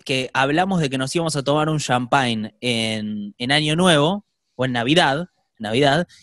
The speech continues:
y que después no nos reímos, irónicamente, como que lo vamos a hacer en serio,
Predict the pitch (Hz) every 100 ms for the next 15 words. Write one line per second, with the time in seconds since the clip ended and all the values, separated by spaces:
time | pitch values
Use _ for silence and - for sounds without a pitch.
0 | - 160 180 180 - 233 185 226 220 185
1 | 175 175 135 110 - - 131 127 120 120
2 | 117 104 104 107 123 123 131 160 185 160
3 | 165 151 147 196 160 139 160